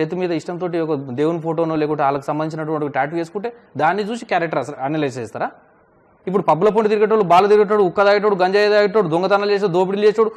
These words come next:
ప్రజలను మొత్తం సర్వనాశనం పట్టించి దేశాన్ని మొత్తం అరగనాగేటోడు కృషితో నాస్తి దుర్భిక్షం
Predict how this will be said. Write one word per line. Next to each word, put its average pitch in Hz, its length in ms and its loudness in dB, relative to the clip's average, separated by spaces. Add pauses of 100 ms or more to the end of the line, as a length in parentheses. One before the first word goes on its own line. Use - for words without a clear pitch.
(240)
ప్రజలను 214 280 4
మొత్తం 220 200 0
సర్వనాశనం 226 580 2
పట్టించి 220 260 0
దేశాన్ని 233 440 4
మొత్తం 226 340 2 (420)
అరగనాగేటోడు 240 1200 4 (1200)
కృషితో 113 360 -10
నాస్తి 107 280 -14
దుర్భిక్షం 95 460 -18